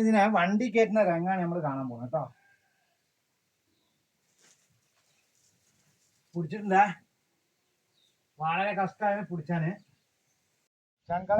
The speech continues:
ഞാൻ പിടിച്ചു കൊറന്ന്, പിടിച്ചു കൊറന്നിട്ട് ഞാൻ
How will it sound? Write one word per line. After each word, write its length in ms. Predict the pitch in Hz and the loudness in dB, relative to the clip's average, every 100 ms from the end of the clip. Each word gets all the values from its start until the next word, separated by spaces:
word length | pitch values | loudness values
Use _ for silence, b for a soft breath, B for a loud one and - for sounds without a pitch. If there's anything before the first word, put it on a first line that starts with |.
| 226 | 4
ഞാൻ 120 | 233 240 214 | 2 0 -6
പിടിച്ചു 260 | 208 254 247 | -14 -4 0
കൊറന്ന്, 320 | 247 247 262 262 - _ _ _ _ _ _ _ _ _ _ _ _ _ _ - | 2 2 0 -2 -10 _ _ _ _ _ _ _ _ _ _ _ _ _ _ -10
പിടിച്ചു 220 | 190 170 247 | -10 -6 -6
കൊറന്നിട്ട് 340 | 240 247 254 | -4 -4 -4
ഞാൻ 100 | 247 | -6